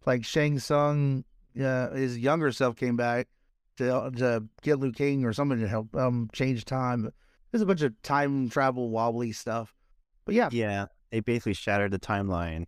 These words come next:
Speaker 2: and, like, that's why he's back, and, like, their past versions of themselves are there too. And Shang Tsung's there to help correct it, but, you know, Shang Tsung being Shang Tsung, you know, of course he, he, of course he betrays him.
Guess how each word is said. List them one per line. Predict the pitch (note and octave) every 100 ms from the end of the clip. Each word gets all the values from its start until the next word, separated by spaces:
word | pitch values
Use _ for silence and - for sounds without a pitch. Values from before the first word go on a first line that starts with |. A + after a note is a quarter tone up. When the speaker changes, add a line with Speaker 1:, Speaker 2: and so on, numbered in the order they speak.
| -
Speaker 2:
and, | G2+
like, | F#2+ -
that's | G2 -
why | F#2+
he's | G2+ G2+ F#2
back, | F#2+ F2+ F2
and, | - F#2+
like, | F2 -
their | G2
past | - G#2 G2 G2
versions | G2+ G2 G2+ G#2+
of |
themselves | G2+ F#2 G#2 G2+
are | F#2+ F#2+
there | F#2 F#2+ F#2
too. | - - G2+ F2 F2+ - - -
And | G2
Shang | G2+ G2
Tsung's | G2+ F#2+
there | F#2+ F#2
to | F2
help | F2+ F#2+ -
correct | F#2+ F#2+ -
it, | F#2+ E2+
but, | F#2 E2+
you | F#2+
know, | F#2+ E2
Shang | D#2+ G2+
Tsung | G2 G#2 G2
being | G2+ F#2+
Shang | - F#2
Tsung, | - A2+ F#2+ E2+ E2 - _ _ _ -
you | A2+ G#2
know, | F2
of | F2+
course | A2 G2+
he, | A2 G2 - _ _ -
he, | B2
of | -
course | B2 A2
he |
betrays | G2+ F#2 A#2+ A2+
him. | F#2 G#2+